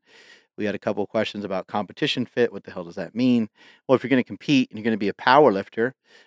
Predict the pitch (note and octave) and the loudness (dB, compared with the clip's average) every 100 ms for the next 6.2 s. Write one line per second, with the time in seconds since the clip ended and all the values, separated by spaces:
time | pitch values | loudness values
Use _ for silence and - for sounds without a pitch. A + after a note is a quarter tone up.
0 | - A#2 C3 C#3 C#3 B2 A2+ G2 A#2+ D#3+ | -2 4 4 4 2 2 0 -6 -2 2
1 | C#3+ G#2 G#2+ G#2 A2 - - C3+ C3+ A#2+ | 2 0 -2 -2 -2 -4 -4 0 2 2
2 | G#2+ G#2+ G2 - G#2+ G#2 G2 F#2 F#2+ F2+ | -2 -8 -12 -4 0 2 0 -2 -6 -4
3 | F2+ F2 _ _ _ B2 A#2 - A2 A2 | -6 -10 _ _ _ -4 -4 -2 -2 0
4 | G#2 A2+ D#3 - G2 G2+ G#2 _ _ - | 0 0 -2 -2 -4 -4 -8 _ _ -20
5 | _ _ A2+ G#2+ G#2+ G#2+ G#2+ - F#2 - | _ _ -2 0 0 0 -2 -6 -18 -6
6 | G#3 - | -6 -6